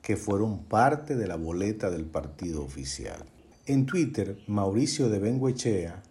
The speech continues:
asesor estratégico del presidente, decía: "¿Se acabaron los intocables?". Me refiero a la serie de T V, por supuesto.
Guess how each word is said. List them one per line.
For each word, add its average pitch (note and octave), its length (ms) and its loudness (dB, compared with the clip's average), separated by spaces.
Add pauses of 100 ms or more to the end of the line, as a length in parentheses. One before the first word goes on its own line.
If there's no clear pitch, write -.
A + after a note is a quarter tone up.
asesor G2+ 460 0
estratégico A#2 720 -2
del F2+ 120 -2
presidente, G#2+ 760 -2
decía: F2 640 -2 (380)
"¿Se - 160 -4
acabaron E3 480 4
los F#3 160 -6
intocables?". F#2+ 800 -4 (500)
Me A2 180 0
refiero A#2 440 0
a - 20 2
la C3 140 4
serie A#2 260 4
de G#2+ 140 6
T G#2 180 0
V, A2+ 220 6
por D#2+ 200 -8
supuesto. - 600 -10